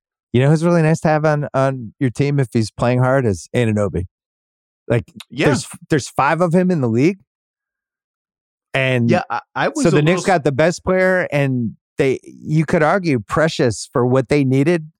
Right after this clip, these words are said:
Speaker 1: at the contract he's at might be a better fit for them than R J Barrett.
Speaker 2: I was a little surprised how many, uh, Raptors got the best player in the trade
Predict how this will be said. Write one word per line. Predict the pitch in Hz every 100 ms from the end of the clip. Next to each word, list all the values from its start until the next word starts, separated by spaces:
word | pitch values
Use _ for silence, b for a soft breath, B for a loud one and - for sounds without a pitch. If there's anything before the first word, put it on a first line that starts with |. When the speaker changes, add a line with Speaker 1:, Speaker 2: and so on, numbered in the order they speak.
| _ _ _ _
Speaker 1:
at | 139 120
the | -
contract | 135 139 151 127
he's | 143 107
at | 123 135 -
might | 135 123
be | 143
a | 113
better | 120 123 117
fit | - 127 -
for | 123
them | 110 101
than | 101
R | 98
J | 95 98
Barrett. | 98 95 - _ _ _ _ _ 131
Speaker 2:
I | -
was | 320 247
a | 196
little | 156 170 185
surprised | - 135 - 131 135 120 -
how | - 127 131
many, | 123 117 117 113 104 _ _ _ _ _ -
uh, | 117 107 104 - _ _ _ 120
Raptors | 123 135 135 147 131 110
got | 120 120
the | 120
best | 113 113 -
player | 131 120 113
in | 107
the | 101
trade | - 110 107